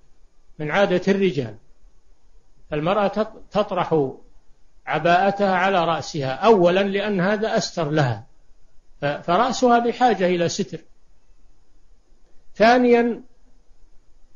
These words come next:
أن هذا فيه تجنب لمشابهة الرجال.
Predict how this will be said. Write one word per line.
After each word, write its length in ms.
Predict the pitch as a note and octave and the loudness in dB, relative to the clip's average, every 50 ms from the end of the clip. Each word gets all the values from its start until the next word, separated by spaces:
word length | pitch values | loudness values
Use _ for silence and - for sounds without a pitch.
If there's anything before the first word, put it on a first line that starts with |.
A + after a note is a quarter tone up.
| - - - - - - - - - - - - - - | -20 -20 -20 -20 -20 -20 -20 -20 -20 -20 -20 -16 -8 -6
أن 200 | G3 G#3 G#3 G#3 | -4 -2 0 2
هذا 420 | G3 G3+ A3+ A3+ G#3+ G3+ G3+ G3 | 2 2 2 2 2 2 2 2
فيه 220 | F3+ - A3 G#3 F3 | 2 2 0 -2 -2
تجنب 680 | - - F3+ - F3 G3 G#3+ G3 F3+ F#3+ A3 G#3+ - - - - - - - - - - - - - - - - - - - - | -2 -2 -4 0 0 2 2 2 2 2 2 0 -2 -8 -20 -20 -20 -20 -20 -20 -20 -20 -20 -20 -20 -20 -20 -20 -20 -20 -10 -6
لمشابهة 720 | A#3 A#3+ G#3 E3+ - - F#3 F#3 F#3 A3 G3+ F#3+ E3+ D3 - | -2 0 0 0 0 0 0 0 2 2 2 2 2 0 0
الرجال. 560 | D#3 D3 C3+ D3+ D3+ B2+ D3 C#3+ B2+ A#2 A2 | -2 -2 -2 -2 -2 0 2 2 0 0 -4